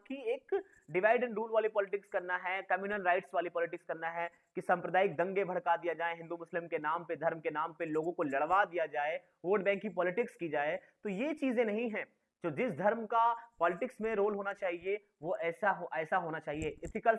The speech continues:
point of view से values होने चाहिए उसके। I hope आपको यहाँ पे सारी चीजें clear हो गई होंगी। अब मुझे आप सब लोग comment करके बता दो, क्या आपको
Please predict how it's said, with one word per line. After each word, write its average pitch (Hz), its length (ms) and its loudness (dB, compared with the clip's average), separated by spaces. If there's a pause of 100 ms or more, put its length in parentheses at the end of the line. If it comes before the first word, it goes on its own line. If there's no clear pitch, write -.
point 180 260 -2
of 175 120 2
view 165 140 -2
से 175 140 -4 (300)
values 208 400 4
होने 202 200 0
चाहिए 170 300 -4
उसके। 165 300 -4 (300)
I 190 100 4 (180)
hope 226 400 0 (200)
आपको 220 440 2 (120)
यहाँ 170 380 -2 (160)
पे 214 120 4 (420)
सारी 196 320 4
चीजें 196 280 -4
clear 185 240 0
हो 202 100 0
गई 202 160 0
होंगी। 202 280 -4 (220)
अब 175 140 0
मुझे 196 220 0
आप 202 440 2
सब 262 140 4
लोग 254 160 4
comment 214 220 2
करके 196 180 0
बता 170 260 0
दो, 214 220 4 (260)
क्या 202 140 6
आपको 170 720 2